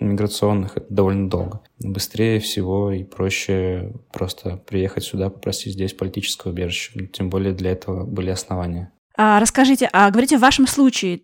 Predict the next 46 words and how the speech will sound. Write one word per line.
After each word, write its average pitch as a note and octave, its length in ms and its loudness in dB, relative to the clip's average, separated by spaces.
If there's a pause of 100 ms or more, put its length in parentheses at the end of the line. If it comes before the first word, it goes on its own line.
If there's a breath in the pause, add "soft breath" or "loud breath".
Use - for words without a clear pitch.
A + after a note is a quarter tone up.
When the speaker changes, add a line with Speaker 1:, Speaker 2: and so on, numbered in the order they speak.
(120)
Speaker 2:
расскажите A#3 360 -8
немножко F#3+ 260 -10
ваш-, F#3 180 -10
о G3+ 60 -8
вашей G3 180 -6
ситуации. E4+ 380 -2
То A3+ 140 -2
есть - 280 -6
вас G3+ 200 -2
двое G#4 280 0
плюс E4+ 220 -4
двое A#3 260 -2
детей, B3+ 300 -4
правильно? A3+ 540 -2
Speaker 1:
Да, F#2+ 420 0
да. F#2 300 -4 (100)
И, G2 520 2 (200 soft breath)
ну, A2+ 100 2
не A2 120 2
то A2 160 6
чтобы G2+ 600 2
какие-то G#2 360 -4
востребованные F#2+ 600 0
профессии G2 520 0
у F2+ 80 0
нас. F2+ 420 -4 (360)
Speaker 2:
Ну, A#3+ 100 -2
я, A#3 100 -2
не, A#3 140 2
не C4 100 8
айтишники C4+ 480 2
и B3+ 60 2
не C4 100 6
учёные, A3 320 0
я A3+ 80 -2
поняла, A#3+ 240 0
я B3 160 2
тоже, D4+ 220 2
к - 60 -6
сожалению. A4 920 2 (140)
Speaker 1:
Да, G#2 240 6
да, G#2 180 4
не G2+ 140 4
айтишники, G#2 640 0
не G2 500 2
у-, F#2+ 160 -2